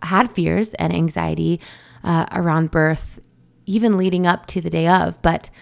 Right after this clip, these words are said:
or leading up to the week of, I should say, but the day of, like, as, as in deep of pain as I was, like, in, in the deep pain that I was in,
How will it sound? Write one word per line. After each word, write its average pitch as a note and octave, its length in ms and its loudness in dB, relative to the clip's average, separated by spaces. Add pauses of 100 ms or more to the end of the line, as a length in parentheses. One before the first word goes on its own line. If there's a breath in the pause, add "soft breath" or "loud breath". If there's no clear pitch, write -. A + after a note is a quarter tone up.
or G3+ 280 2 (140)
leading F#3 260 -2
up - 200 -8
to E3+ 420 -6 (280)
the F3 120 -2
week F#3 240 0
of, - 180 -8
I - 80 -10
should - 220 -16
say, - 160 -10
but - 140 -6
the F3 80 -8
day G3+ 320 2
of, E3+ 340 0 (600 soft breath)
like, E3+ 340 -2
as, G#3 340 -4 (520)
as F#3 420 0 (240)
in B3+ 560 6
deep - 480 -2 (640)
of F3+ 240 -2
pain G#3 240 2
as E3 140 0
I E3 100 2
was, - 380 -4
like, F3 140 -2
in, F3 240 0 (200)
in G3+ 120 2
the G3 80 2
deep A#3+ 280 -4
pain G3+ 500 -2
that E3 100 0
I D#3+ 100 2
was D#3 200 0
in, F#3+ 360 4